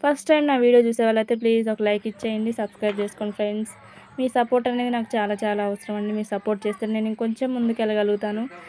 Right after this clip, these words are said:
ఏదో అలా ట్ర-, స్టార్ట్ చేశాను YouTube అనేది. సక్సెస్ అవ్వాలనే చేస్తారు ఎవరైనా, సక్సెస్ అవ్వాలని నేను కూడా, మీ సపోర్ట్ ఉంటేనే నేను సక్సెస్ అవుతానండి. ఓకేనా? ఇది వచ్చేసి ఈవినింగ్ వ్లాగ్ అండి.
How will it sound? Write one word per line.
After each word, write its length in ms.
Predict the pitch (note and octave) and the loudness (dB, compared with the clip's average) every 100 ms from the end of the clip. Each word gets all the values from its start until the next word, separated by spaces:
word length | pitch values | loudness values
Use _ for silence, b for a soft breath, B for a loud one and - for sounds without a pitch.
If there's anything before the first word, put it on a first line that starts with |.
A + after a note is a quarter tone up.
| B B | B B
ఏదో 200 | A3 A3 | -2 2
అలా 200 | A3+ A3 | 2 2
ట్ర-, 180 | G#3+ G#3+ | 0 -4
స్టార్ట్ 300 | A3 G3+ G3+ | -2 0 0
చేశాను 340 | G#3 G#3+ A3 G#3 | -2 -2 -2 0
YouTube 320 | G#3 G#3+ G#3 | -2 0 -2
అనేది. 280 | G3+ G3+ G#3+ | -2 -4 -6
సక్సెస్ 360 | G#3 G3+ A3+ A3+ | -6 -6 -4 -2
అవ్వాలనే 440 | G#3+ A3 A#3 B3 | 0 2 2 2
చేస్తారు 400 | A#3+ A3+ A3+ A3 | 2 2 2 0
ఎవరైనా, 340 | G#3 G#3+ G#3 | 2 2 0
సక్సెస్ 380 | A3+ G3+ - G#3 | -2 -4 -4 -4
అవ్వాలని 380 | G#3 G#3 G#3 G#3 | -2 0 -2 -2
నేను 200 | G3+ G3+ | -4 -2
కూడా, 180 | G#3 A3 B B B B | -2 -4 B B B B
మీ 120 | A3+ | -4
సపోర్ట్ 380 | A3+ A3 A#3 A#3 | 0 2 2 2
ఉంటేనే 280 | A#3 A3+ A3+ | 2 2 0
నేను 180 | A3 G#3 | 0 0
సక్సెస్ 320 | G3+ A3 G#3+ | -2 -4 -2
అవుతానండి. 480 | G3+ G#3 G3+ G3+ G#3 | -2 -2 -4 -4 -4
ఓకేనా? 320 | G#3 G#3+ A3+ | -4 -4 -2
ఇది 120 | A3+ | -4
వచ్చేసి 340 | A3 C4 C4 C#4 | -2 -2 -2 -2
ఈవినింగ్ 380 | B3 B3+ B3+ B3 | -2 -2 -2 -2
వ్లాగ్ 240 | A3+ G3+ | -2 -2
అండి. 220 | G#3 G#3+ | -4 -4